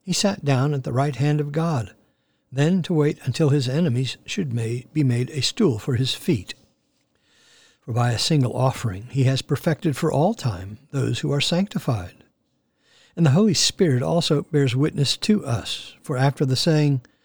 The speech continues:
"This is the covenant that I will make with them after those days," says the Lord, "I will put my laws on their hearts and write them on their minds." Then he adds,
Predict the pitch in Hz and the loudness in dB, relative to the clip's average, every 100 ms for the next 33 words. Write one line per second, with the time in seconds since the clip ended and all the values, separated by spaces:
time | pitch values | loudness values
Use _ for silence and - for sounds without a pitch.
0 | _ _ _ _ 165 - - 160 156 123 | _ _ _ _ 0 0 0 2 2 2
1 | 131 175 202 170 123 - 127 127 123 120 | 0 2 4 2 0 -2 0 0 0 0
2 | 120 127 123 127 113 120 127 135 127 147 | 0 0 -2 -8 -8 -4 -2 0 -2 0
3 | 131 123 110 135 160 127 - - 131 - | 0 0 0 0 2 0 -6 -2 0 -2
4 | - 117 117 117 135 165 _ _ _ _ | -4 -4 -2 -2 -2 -6 _ _ _ _
5 | _ _ _ - 123 117 185 165 139 131 | _ _ _ -6 -2 0 0 2 2 2
6 | 143 160 143 151 139 127 170 208 202 - | 2 2 2 2 2 4 4 2 0 -8
7 | - _ _ _ _ _ 117 107 147 175 | -8 _ _ _ _ _ -12 -2 0 2
8 | 139 143 156 151 117 92 101 104 - _ | 2 4 2 2 0 -2 -10 -16 -20 _
9 | _ _ _ - 143 185 117 113 110 110 | _ _ _ -4 2 2 2 -2 -4 -8